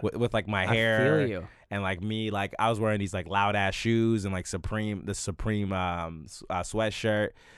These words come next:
Speaker 1: So I came up there, like, expecting to dominate, and they were like, "We're not gonna let you." <laughs>
Speaker 2: No.
Speaker 1: But then I, I, I got doubled. I, I did, like, my bluest material that, like, I usually close on.
Speaker 2: Yeah.
Speaker 1: And then by the end of it, I started doing, like, um, how, what material did I close on? I, I,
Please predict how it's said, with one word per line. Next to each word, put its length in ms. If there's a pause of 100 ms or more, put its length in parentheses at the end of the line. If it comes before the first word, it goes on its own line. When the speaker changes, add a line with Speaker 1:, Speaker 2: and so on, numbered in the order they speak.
(120)
Speaker 1:
So 160
I 100
came 240
up 240
there, 220
like, 160 (120)
expecting 720
to 120
dominate, 640
and 160
they 80
were 80
like, 160
"We're 140
not 180
gonna 180
let 220
you." 260
<laughs> 180
Speaker 2:
No. 580
Speaker 1:
But 100
then 140
I, 180
I, 180
I 80
got 220
doubled. 240
I, 180
I 40
did, 100
like, 140
my 100
bluest 480
material 480
that, 140
like, 160 (100)
I 100
usually 380
close 380
on. 400
Speaker 2:
Yeah. 340
Speaker 1:
And 100
then 120
by 100
the 100
end 140
of 100
it, 60
I 80
started 320
doing, 300
like, 240
um, 540 (680)
how, 180
what 80
material 340
did 100
I 80
close 280
on? 120
I, 180
I, 180